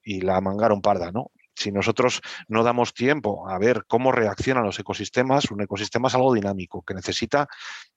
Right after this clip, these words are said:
el que haya un colchón, que haya un acompasamiento del resto de especies respecto a la que nosotros metemos.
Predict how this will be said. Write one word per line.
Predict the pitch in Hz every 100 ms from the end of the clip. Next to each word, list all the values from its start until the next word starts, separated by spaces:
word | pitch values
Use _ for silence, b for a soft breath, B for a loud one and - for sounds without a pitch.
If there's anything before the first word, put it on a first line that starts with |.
| _ _
el | 117 104
que | 110
haya | 110 135 135
un | 120
colchón, | 107 101 - 156
que | -
haya | 110 117
un | 120 117
acompasamiento | 107 110 104 101 104 127 127
del | 101
resto | 104 -
de | 117
especies | - 117 117 139 - -
respecto | 101 95 - 95 -
a | 95
la | 92
que | 98
nosotros | 90 123 101 92
metemos. | 90 90 87 -